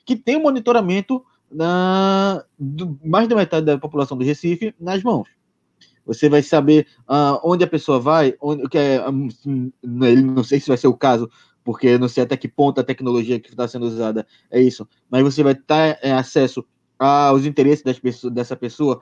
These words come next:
o que ela pesquisa na internet, o que ela tá procurando, tudo nas mãos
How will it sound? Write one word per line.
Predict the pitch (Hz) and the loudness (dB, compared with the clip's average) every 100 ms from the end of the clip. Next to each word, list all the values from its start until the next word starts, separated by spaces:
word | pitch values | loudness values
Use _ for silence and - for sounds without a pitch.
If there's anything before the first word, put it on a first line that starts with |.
| _ | _
o | 110 | -8
que | - | -4
ela | - | -2
pesquisa | 143 127 156 143 | -2 -2 -2 -2
na | 135 | -4
internet, | - 127 139 - | -6 -6 -6 -6
o | |
que | 135 | -6
ela | 123 | -4
tá | 131 | -6
procurando, | 135 - 123 143 120 - _ _ _ _ _ _ _ - | -8 -4 -2 -2 -4 -8 _ _ _ _ _ _ _ -4
tudo | 175 | -4
nas | 180 160 | 0 -2
mãos | 147 139 147 | 0 -2 -2